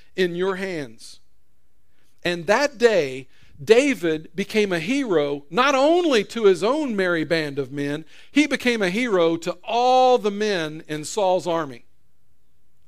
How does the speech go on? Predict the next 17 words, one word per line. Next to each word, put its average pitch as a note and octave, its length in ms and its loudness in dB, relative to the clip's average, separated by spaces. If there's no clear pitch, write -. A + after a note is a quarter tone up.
An F3+ 140 -2
army A3+ 340 0
that F#3 240 0
one C4 340 0
day D#3+ 460 2
he C4 140 0
would A#3+ 180 -4
command. G3+ 520 -4
On F#3+ 240 0
that B3 240 0
day, F#3+ 320 2
he A#3 180 -4
became G3+ 400 -6
the E3+ 80 -8
hero. B2+ 360 -10
Hear C4 240 0
this. - 420 -6